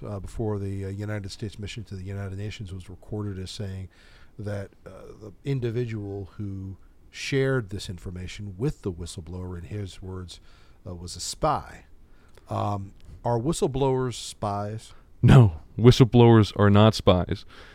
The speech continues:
Speaker 2: They could be spies, but then they'd be blowing the whistle about something else. Essentially, the people that the president is talking about are also whistleblowers in their own right. They have informed other el-, other people with need to know inside the intelligence community about alleged wrongdoing.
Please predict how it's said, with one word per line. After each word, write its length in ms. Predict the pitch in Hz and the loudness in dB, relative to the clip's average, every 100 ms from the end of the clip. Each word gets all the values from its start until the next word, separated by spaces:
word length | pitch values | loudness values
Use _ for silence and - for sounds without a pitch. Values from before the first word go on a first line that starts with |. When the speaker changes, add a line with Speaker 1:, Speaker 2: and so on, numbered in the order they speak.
| - - - | -20 -12 4
Speaker 2:
They 120 | 143 | 4
could 300 | - 226 131 | 6 4 6
be 160 | 160 262 | 4 0
spies, 640 | - 101 92 107 - - - | 2 4 4 2 -6 -14 -10
but 320 | 117 110 107 - _ 113 | -2 6 6 6 _ -12
then 360 | 117 120 147 | 0 6 8
they'd 260 | 127 107 113 | 8 4 2
be 140 | 123 | 2
blowing 260 | 107 120 101 | 4 4 6
the 60 | |
whistle 220 | 104 101 101 | 4 4 2
about 160 | 98 | 2
something 260 | 104 95 95 | 2 2 2
else. 300 | 82 98 - | 2 -2 -2
Essentially, 460 | 120 - 277 160 113 | 0 2 4 6 6
the 80 | 98 | 4
people 280 | 214 175 123 | 2 4 6
that 240 | 117 - | 6 6
the 60 | - | 4
president 380 | 139 117 120 | 6 6 6
is 80 | 101 | 4
talking 380 | - 147 147 110 | 4 2 4 4
about 300 | 92 95 92 - - - - | 6 6 4 0 -20 2 8
are 120 | 131 | 8
also 380 | - 139 - 143 | 8 2 6 8
whistleblowers 640 | 123 123 127 117 120 117 120 | 10 8 6 6 8 8 8
in 80 | |
their 180 | 117 113 | 8 10
own 180 | 117 110 | 10 10
right. 300 | 113 90 - - - - - | 8 6 2 -10 -20 -4 6
They 100 | 127 | 10
have 120 | 120 | 10
informed 640 | 117 - 180 208 120 101 | 6 6 8 10 8 6
other 280 | 110 139 139 | 6 8 8
el-, 200 | 117 - | 6 4
other 220 | 120 135 131 | 6 6 6
people 480 | 147 - 123 110 - | 2 4 4 4 -2
with 280 | 117 117 113 | 4 6 8
need 220 | 123 131 | 8 6
to 100 | - | 4
know 440 | 120 123 101 95 98 - - | 6 6 6 4 0 -6 -4
inside 360 | - 110 131 123 | 2 6 8 8
the 80 | 117 | 6
intelligence 480 | 104 139 156 107 - | 6 6 6 2 2
community 400 | 101 98 101 95 | 4 4 4 4
about 260 | 113 127 | 4 4
alleged 380 | 123 120 117 - | 4 2 2 2
wrongdoing. 580 | 123 139 120 90 64 | 4 4 4 0 -2